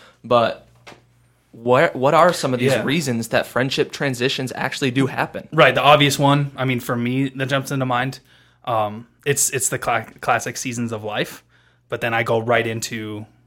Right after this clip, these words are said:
Speaker 2: schooling. So it's, even I would argue, like, how many people had friends the same in high school that were in middle school?
Speaker 1: Mm.
Speaker 2: How many people had friends the same that were college and high school? I think is a super obvious one. And then once you, if you went to college or, or,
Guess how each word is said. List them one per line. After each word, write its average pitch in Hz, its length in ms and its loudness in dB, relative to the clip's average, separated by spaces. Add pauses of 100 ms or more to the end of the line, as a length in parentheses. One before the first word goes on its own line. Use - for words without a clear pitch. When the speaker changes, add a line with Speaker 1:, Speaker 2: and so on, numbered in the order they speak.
(200)
Speaker 2:
schooling. 127 500 -6 (500)
So 113 220 -2
it's, - 320 -8 (140)
even 190 240 4
I 135 160 4
would 165 120 4
argue, 131 520 0 (440)
like, - 380 -4
how 139 260 -6
many 175 160 0
people 139 320 -2
had 123 420 0
friends 123 420 -4
the 123 80 -8
same 117 300 -8
in 110 60 -12
high 113 140 -10
school 110 180 -10
that 110 120 -10
were 113 100 -12
in 104 80 -16
middle 104 160 -16
school? - 260 -18 (160)
Speaker 1:
Mm. 117 280 -6
Speaker 2:
How 123 80 -6
many 123 80 -4
people 127 180 -4
had 117 180 -2
friends 117 240 -6
the 110 60 -10
same 110 320 -10
that 113 140 -6
were 110 80 -10
college 120 400 2
and 113 120 -10
high 120 100 -2
school? 117 160 -4
I 107 40 -2
think 117 140 -8
is 107 80 -10
a 110 60 -10
super 123 300 -8
obvious 113 320 -10
one. 117 260 -12 (380)
And 123 100 -8
then 120 80 -4
once 117 200 -6
you, 120 160 -10
if 123 140 -10
you 117 260 -8
went 131 200 -2
to - 40 -6
college 120 320 0
or, 113 120 -4
or, 113 320 -4